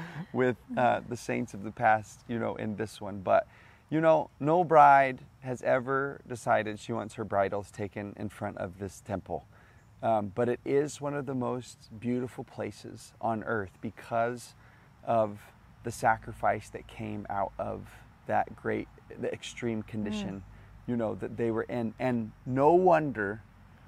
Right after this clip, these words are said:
Speaker 1: that God will pour out buckets of His Spirit and holiness and glory on this place.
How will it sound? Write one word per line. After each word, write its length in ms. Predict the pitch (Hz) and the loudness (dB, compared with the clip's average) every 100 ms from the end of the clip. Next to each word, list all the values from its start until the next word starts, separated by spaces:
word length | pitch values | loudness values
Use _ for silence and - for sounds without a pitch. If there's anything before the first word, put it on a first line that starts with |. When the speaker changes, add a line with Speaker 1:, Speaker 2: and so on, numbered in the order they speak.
| - - - - - - | -20 -20 -20 -20 -20 -8
Speaker 1:
that 260 | 123 123 98 | -2 -2 4
God 380 | 120 127 131 113 | 10 10 10 4
will 300 | 120 113 107 - | -2 -2 -4 -16
pour 560 | - - 160 160 170 165 - - | -20 -8 -2 -2 -2 -6 -18 2
out 440 | 127 135 127 - - - - - - - - | 6 6 6 0 -20 -20 -20 -20 -20 -20 -16
buckets 720 | 104 127 120 - - - - - - | 0 2 2 -2 -10 -12 -18 -20 -4
of 200 | 123 113 104 - | 0 0 -2 -6
His 480 | 127 131 143 143 - - - - - | -4 -2 -6 -12 -20 -20 -20 -20 -20
Spirit 560 | - - 135 135 139 - | -16 -6 0 2 2 0
and 140 | 123 | -6
holiness 640 | 107 - 131 131 135 135 - | -6 -6 -4 -2 -2 -6 -6
and 160 | 127 107 | -8 -6
glory 340 | 110 117 117 | -2 0 0
on 220 | - 113 110 | 0 -2 -4
this 180 | 110 | -6
place. 440 | - 117 104 107 | -10 -6 -6 -8